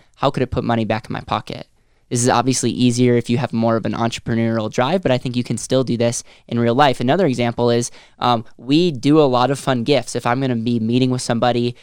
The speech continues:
um, or if I met with somebody and I just wanna make them smile or laugh, I'll, I might send them picture, uh, uh, socks with their face on it,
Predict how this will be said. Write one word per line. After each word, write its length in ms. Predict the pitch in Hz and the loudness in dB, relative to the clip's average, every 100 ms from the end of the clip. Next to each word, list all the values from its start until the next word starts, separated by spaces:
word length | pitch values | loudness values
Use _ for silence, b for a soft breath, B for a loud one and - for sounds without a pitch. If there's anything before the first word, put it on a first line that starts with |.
| b _ | b _
um, 320 | 120 113 107 - | 0 0 0 0
or 200 | 123 120 | 0 2
if 100 | 117 | -2
I 80 | |
met 320 | 113 113 127 - | -2 0 0 -2
with 80 | |
somebody 480 | 127 131 123 127 131 | -2 0 2 2 2
and 80 | 120 | 0
I 80 | 117 | -2
just 160 | - | -4
wanna 140 | 120 113 | -4 -2
make 180 | 113 - | -4 -4
them 140 | 107 | -6
smile 360 | - 117 127 120 | -2 0 2 0
or 140 | 113 | 0
laugh, 320 | 120 127 131 | 0 0 0
I'll, 220 | 120 120 b b | -2 -4 b b
I 160 | 120 120 | -2 0
might 240 | 117 117 | 0 -2
send 260 | - 117 113 | -2 0 0
them 220 | 117 110 | 0 -2
picture, 480 | - 123 - 123 120 | -4 -6 -2 -2 -2
uh, 200 | 120 113 | -4 -4
uh, 80 | - | -6
socks 360 | - 123 120 - | 0 0 0 -2
with 80 | |
their 100 | 127 | -4
face 320 | 120 - 165 113 | 0 0 0 -2
on 180 | 104 | -4
it, 160 | 95 | -6